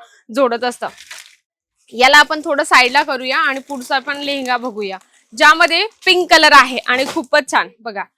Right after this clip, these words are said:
आता बऱ्याच मुली रेड कलर नसतील घालत लग्नात, मग, अ, तुम्ही पिंक कलर ऑप्शनला ठेवू शकता. तर पिंक कलर कॉम्बिनेशनचा पण खूप छानपैकी या ठिकाणी तुम्हाला कॉन्सेप्ट मिळत असतं. आणि हा, अर्ध्यापेक्षा जास्त व्हिडिओ झालाय, पण बऱ्याच मुली विचारत असतील किंवा महिला विचारत असतील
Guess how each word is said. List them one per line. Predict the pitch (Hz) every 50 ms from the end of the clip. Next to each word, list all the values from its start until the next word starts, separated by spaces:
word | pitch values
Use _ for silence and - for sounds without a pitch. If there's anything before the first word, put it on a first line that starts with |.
| _ _ _ _
आता | - 262 262 294
बऱ्याच | 285 277 285 277 294 311 392
मुली | 359 320 302 302 302
रेड | 302 294 285 294 285
कलर | 311 277 285 285
नसतील | 277 285 277 277 - - 277 262
घालत | 285 285 254 233 220 220 240
लग्नात, | 233 226 220 233 233 220 214 _ _
मग, | 254 269 294 269 294
अ, | 277 285 294 302
तुम्ही | 294 330 285 311 339 - _ _
पिंक | - 349 330 349 370
कलर | 370 339 339
ऑप्शनला | 330 311 311 - - 330 311 302 311
ठेवू | 320 339 311 320
शकता. | 302 339 269 - - 233 - - _ _ _ _ _ -
तर | 285 277
पिंक | 285 - 294 294 294
कलर | 294 277 285 277
कॉम्बिनेशनचा | 285 294 285 277 269 262 294 285 320 285 277 294 277
पण | 269 285 269
खूप | 320 269 269 _ -
छानपैकी | 320 262 262 262 277 285 247 262
या | 254 254
ठिकाणी | 247 269 269 262 254
तुम्हाला | 247 262 254 262 254 254
कॉन्सेप्ट | 247 262 240 247 233 - 269 240
मिळत | 262 269 247 247 247 254
असतं. | 240 - - 262 320 - _ _ _ _ _ -
आणि | 240 254
हा, | 269 269 285 285 - -
अर्ध्यापेक्षा | - 240 240 240 233 254 277 302 311 339 320 294 - 427 370
जास्त | 359 339 359 - 370
व्हिडिओ | 349 320 320 285 320
झालाय, | 294 339 285 254 262 254
पण | 285 320 302
बऱ्याच | 285 285 285 277 302 302 339
मुली | 311 302 285
विचारत | 294 294 285 311 277 277 277 277 277
असतील | 294 285 - 277 262 262 233
किंवा | 262 262 262
महिला | 247 254 247 254 269 269 269 277 277 330 392 415
विचारत | 381 359 381 381 330 339 339 -
असतील | 359 320 - 311 311